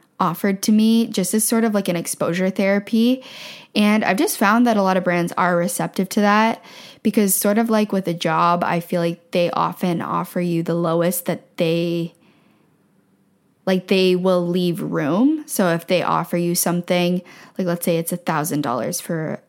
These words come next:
a TikTok, there is wiggle room for them. And I usually practice that. I usually practice negotiating because it's something that I've been very scared to do in the past.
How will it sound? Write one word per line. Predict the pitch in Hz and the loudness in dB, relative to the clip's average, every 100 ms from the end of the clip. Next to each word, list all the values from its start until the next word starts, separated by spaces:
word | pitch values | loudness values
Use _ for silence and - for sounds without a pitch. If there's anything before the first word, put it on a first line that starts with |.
| 165 | -6
a | |
TikTok, | 175 180 170 175 - - - - - - _ - | -2 -4 -2 -4 -4 -8 -16 -20 -20 -20 _ 0
there | 202 190 | 2 2
is | - 185 170 | 2 0 0
wiggle | 180 170 180 | -2 0 0
room | 202 208 | 2 2
for | 214 226 | 2 2
them. | 220 226 240 247 254 - - - _ | 2 4 4 2 0 -10 -20 -20 _
And | - 185 175 170 170 190 - - | 0 2 4 2 0 -2 -4 0
I | 190 | 2
usually | 175 170 185 - - - 190 - _ _ _ _ _ _ _ - | 4 2 0 -2 -2 -2 -4 -10 _ _ _ _ _ _ _ -6
practice | - 226 285 196 185 | 0 2 2 -2 -6
that. | - - 50 - | -4 -4 -4 -6
I | 185 | -4
usually | 175 175 180 180 175 | -2 -2 -2 0 -4
practice | 175 170 160 170 175 170 - - - - | -4 -4 -4 -4 -4 -4 -6 -14 -12 -4
negotiating | 175 180 202 190 170 170 | 0 2 2 0 0 -2
because | 165 180 165 165 - - - | -2 -2 -2 -4 -14 -18 -4
it's | 185 | -2
something | 196 175 190 | 0 0 0
that | 175 | 0
I've | 175 | 0
been | 175 170 | 0 0
very | 165 165 | 0 -2
scared | - - 170 165 | -4 -4 -4 -4
to | 180 | -4
do | 165 | -2
in | 156 | -2
the | 160 | -4
past. | - 196 196 165 170 - | -2 2 2 2 0 -6